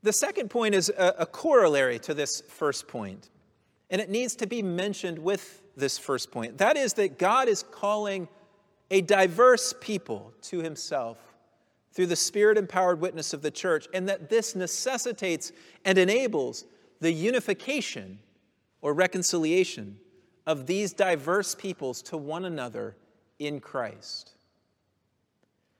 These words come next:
This point is not quite as much on the surface of our text as the first one, but the Pentecost event narrated in verses five through eleven of chapter two point us in this direction.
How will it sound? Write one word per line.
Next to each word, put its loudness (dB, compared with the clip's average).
This -6
point -2
is -4
not -2
quite 2
as -4
much 0
on 0
the 0
surface 2
of -2
our 4
text 0
as -6
the -2
first 0
one, -4
but 0
the -4
Pentecost -4
event -4
narrated 0
in -4
verses -4
five 0
through 0
eleven 2
of -6
chapter 0
two 0
point -4
us 0
in -2
this -4
direction. -4